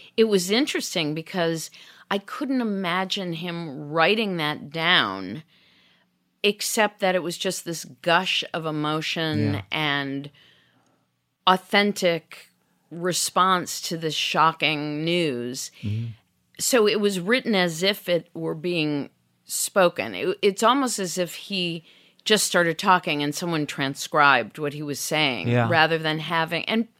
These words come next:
Speaker 1: I do think when you're writing, the worst thing that can happen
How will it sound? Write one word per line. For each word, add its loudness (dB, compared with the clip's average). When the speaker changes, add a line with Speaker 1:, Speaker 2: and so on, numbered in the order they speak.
Speaker 1:
I 4
do -2
think -4
when -2
you're -4
writing, 0
the 4
worst 2
thing -4
that -6
can -6
happen -4